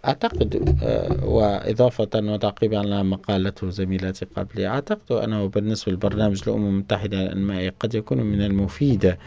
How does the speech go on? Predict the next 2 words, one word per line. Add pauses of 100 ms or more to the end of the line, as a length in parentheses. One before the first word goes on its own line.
(600)
أن (100)
يكون